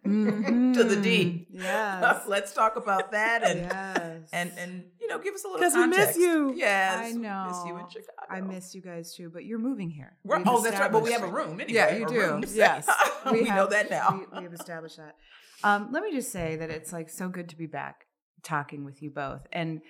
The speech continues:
Speaker 1: a hallmark of being on this show is that I forget that I have to talk too.
Speaker 2: <laughs>
Speaker 1: And I just fall deep in the conversation, and I just love listening to both of you. Um, and we stayed up late in the night
Speaker 2: Yes, we
Speaker 1: last
Speaker 2: did.
Speaker 1: night
Speaker 2: <laughs>
Speaker 1: talking at my kitchen table. So
Speaker 2: Yeah,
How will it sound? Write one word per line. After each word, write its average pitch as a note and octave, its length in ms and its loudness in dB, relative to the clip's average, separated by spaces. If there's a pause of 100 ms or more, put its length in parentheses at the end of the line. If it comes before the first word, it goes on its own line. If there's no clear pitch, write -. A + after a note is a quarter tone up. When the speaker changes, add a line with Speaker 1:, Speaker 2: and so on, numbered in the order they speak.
(260)
Speaker 1:
a - 60 -4
hallmark G3 640 0
of D#3+ 200 -14
being E3 260 -4
on D3+ 140 -6
this C#3+ 160 -10
show D#3 520 -6
is F#3 140 -6
that E3+ 160 -4
I E3 120 -2
forget D#3 680 -8
that D#3+ 120 -8
I D3 340 -4
have D3 200 -10
to C3+ 100 -14
talk - 520 -8
too. D3 300 4
Speaker 2:
<laughs> - 60 6 (500)
Speaker 1:
And G3 160 6
I F#3+ 100 4
just G3 240 -4 (260)
fall E3+ 300 2
deep E3+ 360 -6
in D#3+ 200 -4
the D#3 60 -8
conversation, D3 760 -6
and C#3+ 80 -10
I C#3+ 80 -8
just C#3+ 260 -14
love C#3+ 220 -6
listening C#3 500 -10
to - 140 -20
both - 220 -10
of - 60 2
you. - 200 -8 (320)
Um, D3+ 480 -4 (300)
and D#3 120 -8
we E3 100 -2
stayed D#3 260 -6
up C#3 160 -8
late F3 340 -4
in F#3+ 160 -6
the E3+ 80 -8
night C#3+ 160 -4
Speaker 2:
Yes, D#3+ 180 10
we - 40 -2
Speaker 1:
last E3+ 220 4
Speaker 2:
did. - 80 4
Speaker 1:
night - 260 6
Speaker 2:
<laughs> - 100 2
Speaker 1:
talking - 440 6
at - 120 -4
my - 240 -6
kitchen F#3+ 380 -8
table. D3 480 -12
So F3+ 220 -8
Speaker 2:
Yeah, D#3 240 0